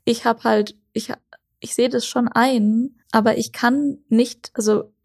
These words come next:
mir fällt's wirklich schwer und ich glaub auch, dass das ein Fehler oder nicht ein Fehler von mir ist, aber dass ich da dazulernen kann. Mir fällt's wirklich schwer, meine Bedürfnisse auszuklammern und ich bin mir noch nicht zu hundert Prozent sicher, ob das überhaupt nötig ist und ob das okay oder wichtig ist. Weil ich glaub,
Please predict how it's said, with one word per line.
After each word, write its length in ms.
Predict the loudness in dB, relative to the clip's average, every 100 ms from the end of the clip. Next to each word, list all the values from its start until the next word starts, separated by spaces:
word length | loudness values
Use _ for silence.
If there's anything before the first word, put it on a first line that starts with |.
| 0
mir 180 | 0 2
fällt's 280 | -2 0
wirklich 300 | -2 -2 -4
schwer 300 | 0 4 4
und 100 | 4
ich 140 | 0 0
glaub 200 | 2 4
auch, 160 | 0
dass 260 | 0 -4 -4
das 200 | -4 -2
ein 100 | -4
Fehler 500 | -4 0 0 2 0 0
oder 160 | 0
nicht 160 | 0 -2
ein 60 |
Fehler 300 | -2 0 0
von 160 | 0 0
mir 100 | 0
ist, 100 | 2
aber 160 | 2 2
dass 180 | 2 0
ich 80 |
da 100 | -2
dazulernen 680 | 0 0 -2 0 4 4 2
kann. 420 | -2 0 0 0 -2 -10 -20 _ _ _ _ _ _
Mir 100 | 0
fällt's 240 | 2 -2 4
wirklich 340 | 2 4 -2
schwer, 160 | 0 0
meine 200 | 2 0
Bedürfnisse 540 | 0 0 0 -2 2
auszuklammern 560 | 2 2 -2 -2 0 2
und 120 | 0
ich 160 | -2 0
bin 180 | 2 4
mir 100 | 4
noch 160 | 4 4
nicht 240 | 2 2
zu 120 | 0
hundert 280 | 4 4 2
Prozent 600 | 0 -2 -2 -2 2 4
sicher, 240 | 2 2 2
ob 100 | 2
das 140 | -4
überhaupt 340 | 2 2 4 4
nötig 400 | 2 2 -4 -4
ist 140 | -2
und 80 | -2
ob 140 | -2
das 200 | -4 -4
okay 460 | -6 0 2 2 -2 _ -2
oder 200 | -2 0
wichtig 360 | -2 -4 -6 -2
ist. 280 | -4 -6 -14 -20 -20 -20 _
Weil 120 | 0
ich 120 | 0 0
glaub, 420 | 2 2 0